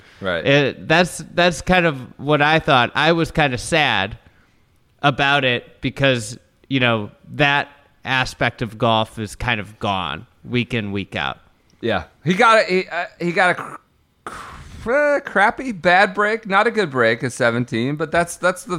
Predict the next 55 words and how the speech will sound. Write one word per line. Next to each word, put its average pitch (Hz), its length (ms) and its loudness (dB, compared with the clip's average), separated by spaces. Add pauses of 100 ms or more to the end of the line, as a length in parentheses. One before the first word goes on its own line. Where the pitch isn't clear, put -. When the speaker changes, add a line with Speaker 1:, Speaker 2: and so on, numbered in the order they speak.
(100)
Speaker 1:
that's 170 240 0
the 151 120 2
hole. 135 420 2
Like, 120 180 0
if 135 80 0
you 131 100 0
throw 165 280 6
it 135 60 6
up 170 200 2
there, 110 200 4
sometimes 127 640 0
you're 123 80 -8
gonna 120 200 0
get 117 280 -2
a 113 60 2
bounce, 123 520 0
right? 101 300 2
I 123 80 2
mean, 123 180 0
if - 20 -6
you 123 140 -4
go 123 220 2
at 175 280 4
it, 135 240 2
you, 113 140 -10
you 117 180 -6
might 131 360 -2
not 139 220 -4
get 143 220 -6
the 139 80 -12
bounce 131 460 0
you 131 160 -10 (460)
precisely 135 560 -4
need. 156 380 -8 (680)
Um, 104 60 2
Speaker 2:
I, 214 300 6
I 226 120 2
Speaker 1:
I 247 40 6
don't 262 80 4
Speaker 2:
loved 277 260 4
the 226 100 4
play. 175 480 4
Like, 214 400 0
here's 233 300 4
the 208 100 2
thing, 143 480 0 (100)
is 160 220 2
that, 170 340 2 (420)
you 185 120 2
know, 180 120 6
we 175 120 4
saw 202 340 6
it, 151 180 0
Torrey, 151 460 4
he, 139 260 -2